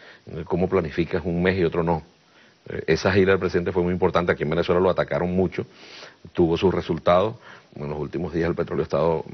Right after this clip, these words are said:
medianamente estable. Ojalá que, que eso pe-, eso perdure en el tiempo.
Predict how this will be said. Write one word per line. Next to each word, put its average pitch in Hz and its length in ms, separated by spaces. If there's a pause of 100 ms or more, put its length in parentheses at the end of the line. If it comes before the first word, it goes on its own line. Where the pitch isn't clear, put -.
medianamente 78 840
estable. - 580 (120)
Ojalá 73 320
que, 76 280 (100)
que 78 100
eso - 160
pe-, - 180 (100)
eso - 240
perdure 87 380
en 90 60
el 78 100
tiempo. 78 440